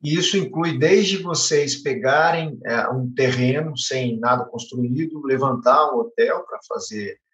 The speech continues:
a comercialização ou comprar um hotel que tá em fase de, de reestruturação pra reformar e colocar nessa modalidade de propriedade compartilhada, é isso?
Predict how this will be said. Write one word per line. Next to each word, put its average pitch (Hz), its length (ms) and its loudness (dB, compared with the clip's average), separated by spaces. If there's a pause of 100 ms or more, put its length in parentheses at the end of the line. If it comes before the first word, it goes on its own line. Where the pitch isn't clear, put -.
(300)
a - 80 -12
comercialização 117 840 0
ou 190 340 2 (420)
comprar 165 540 2
um 180 40 -2
hotel 143 380 -2
que - 160 -20
tá 131 220 4
em 123 160 -4
fase 113 420 0
de, 104 640 -10
de 104 140 -8
reestruturação 117 800 0
pra 143 100 2
reformar 151 760 6
e 190 60 0
colocar 165 340 2
nessa 151 220 0
modalidade 139 640 2 (100)
de 127 160 -10
propriedade 131 460 0
compartilhada, - 540 -8
é 233 100 2
isso? - 220 -12